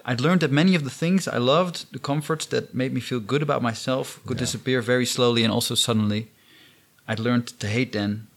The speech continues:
Speaker 1: to hate others for having things, to hate myself for not."
Speaker 2: Yeah.
Speaker 1: I fe-, that felt pretty real.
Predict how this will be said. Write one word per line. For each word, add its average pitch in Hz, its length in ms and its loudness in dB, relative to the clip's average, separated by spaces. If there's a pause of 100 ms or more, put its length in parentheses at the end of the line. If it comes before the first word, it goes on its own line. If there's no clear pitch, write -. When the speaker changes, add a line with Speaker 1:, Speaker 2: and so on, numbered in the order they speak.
(160)
Speaker 1:
to 101 80 -12
hate 120 240 -2
others 120 260 2
for - 140 -6
having 117 260 2
things, 104 480 0 (140)
to 104 80 -4
hate 110 140 0
myself 101 440 0
for - 220 -2
not." 101 360 0 (120)
Speaker 2:
Yeah. 98 340 4 (580)
Speaker 1:
I 113 40 -6
fe-, 147 240 -2
that 170 240 0
felt 151 280 2 (320)
pretty 135 420 0
real. 107 440 0